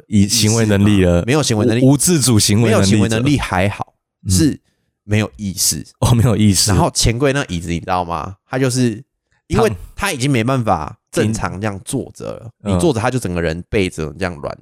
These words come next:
Speaker 2: 掉下去。
Speaker 1: 哦，他直接
Speaker 2: 所以我们就是
Speaker 1: 滑下去。
Speaker 2: 对，对，对，所以我们就是把他的手撑在我们的那个背，
Speaker 1: 哦，背。
Speaker 2: 压着，
Speaker 1: 哦。
Speaker 2: 所以他的整个人他就会是，<laughs> 然后我们就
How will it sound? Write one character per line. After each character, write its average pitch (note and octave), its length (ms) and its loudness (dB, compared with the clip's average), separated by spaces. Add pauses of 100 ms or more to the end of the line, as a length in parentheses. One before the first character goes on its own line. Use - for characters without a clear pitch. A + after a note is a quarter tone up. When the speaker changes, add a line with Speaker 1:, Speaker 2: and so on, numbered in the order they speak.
Speaker 2:
掉 - 200 -8
下 - 180 -4
去。 - 220 -16 (100)
Speaker 1:
哦， B2 100 0
他 B2+ 200 4
直 G#3+ 80 2
接 - 0 -
Speaker 2:
所 - 0 -
以 - 20 2
我 C#3+ 60 2
们 D#3+ 80 0
就 C#3+ 80 0
是 G#2+ 140 2
Speaker 1:
滑 - 200 2
下 D#3 320 2
去。 D#3 140 -2
Speaker 2:
对， G3 60 2
对， G3+ 200 2
对， G#2 80 0
所 E3+ 100 0
以 G3 40 4
我 F3 40 2
们 B2 80 -4
就 C3+ 60 0
是 E3 80 4
把 A2+ 160 0
他 B2 80 2
的 B2+ 100 2
手 - 460 -2 (340)
撑 B2 360 -4
在 A#2+ 200 2
我 E2+ 140 -4
们 D2+ 160 -14
的 E2+ 120 -6
那 F2+ 120 -6
个 D2 340 -8 (320)
背， - 300 -4 (120)
Speaker 1:
哦， F#2 120 -6
背。 F2+ 380 0
Speaker 2:
压 A#2 200 0
着， G2 160 -6 (280)
Speaker 1:
哦。 - 100 -2
Speaker 2:
所 D#3+ 100 4
以 C#3+ 40 4
他 C#3 120 0
的 D3 120 2
整 G2+ 160 -10
个 F#2 100 -4
人 F#2 140 2
他 G#2+ 120 -4
就 A2 80 -2
会 G#2+ 120 2
是， G#2+ 280 -8
<laughs> - 40 -20
然 D#3 320 2
后 E3+ 220 4
我 D3 60 2
们 C#3 140 -4
就 F3+ 120 2